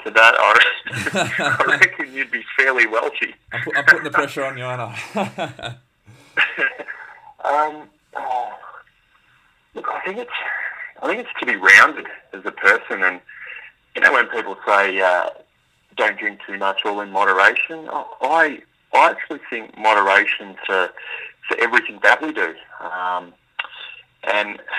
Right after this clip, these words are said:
Speaker 1: that might sound a bit random, but it's little, little bits that, uh, you know, what am I trying to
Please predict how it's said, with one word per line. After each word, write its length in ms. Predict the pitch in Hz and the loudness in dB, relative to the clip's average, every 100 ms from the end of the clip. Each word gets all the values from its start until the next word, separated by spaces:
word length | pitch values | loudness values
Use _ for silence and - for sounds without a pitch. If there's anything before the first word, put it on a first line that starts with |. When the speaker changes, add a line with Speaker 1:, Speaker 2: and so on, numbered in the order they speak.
| - - - | -8 -12 -14
Speaker 1:
that 120 | - | -12
might 160 | 120 110 - | -12 -10 -6
sound 220 | 90 85 | -4 -4
a 20 | |
bit 200 | 87 - | -8 -6
random, 420 | 95 110 107 87 | -2 -2 -2 -4
but 320 | 92 92 - - - - - - - - _ _ _ _ _ _ | 4 4 4 -6 -18 -18 -16 -18 -18 -20 _ _ _ _ _ _
it's 240 | - - - | -6 -4 -2
little, 280 | - 123 110 _ _ _ - | -2 -2 -6 _ _ _ -6
little 160 | - | -6
bits 420 | - - - - - - - - | -2 4 4 4 -4 -8 -8 -2
that, 220 | 107 - - | -2 -2 -2
uh, 360 | 104 101 98 101 - - - 107 | 2 4 4 2 -4 -14 -16 -4
you 60 | |
know, 200 | 196 226 - _ _ _ _ _ _ _ _ _ _ - | -2 -2 -6 _ _ _ _ _ _ _ _ _ _ -20
what 100 | 120 | -20
am 100 | 110 | -16
I 40 | 92 | -10
trying 240 | - 101 | -2 -2
to 80 | - | -4